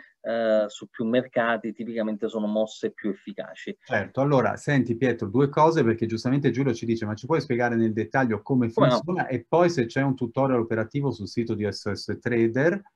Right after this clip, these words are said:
Speaker 1: C'è,
Speaker 2: Ehm,
Speaker 1: c'è,
Speaker 2: ok.
Speaker 1: c'è sul sito, c'è sul sito bigshorthunter punto it.
Speaker 2: Ah, c'è un sito, eh? Allora il sito lo lascio, Big Short Hunter, che è il sito dedicato.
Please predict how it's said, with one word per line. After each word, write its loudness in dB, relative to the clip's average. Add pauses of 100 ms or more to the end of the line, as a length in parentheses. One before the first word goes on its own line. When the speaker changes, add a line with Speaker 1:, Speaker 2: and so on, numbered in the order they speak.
(160)
Speaker 1:
C'è, 0
Speaker 2:
Ehm, -4
Speaker 1:
c'è, 4
Speaker 2:
ok. -14
Speaker 1:
c'è 6
sul -4
sito, 2
c'è -2
sul -10
sito 0
bigshorthunter -2
punto -6
it. -4
Speaker 2:
Ah, 4
c'è 2
un 0
sito, -2
eh? 0
Allora 2
il -2
sito -4
lo 2
lascio, -2
Big -2
Short -10
Hunter, -2
che -12
è -8
il -10
sito -8
dedicato. -4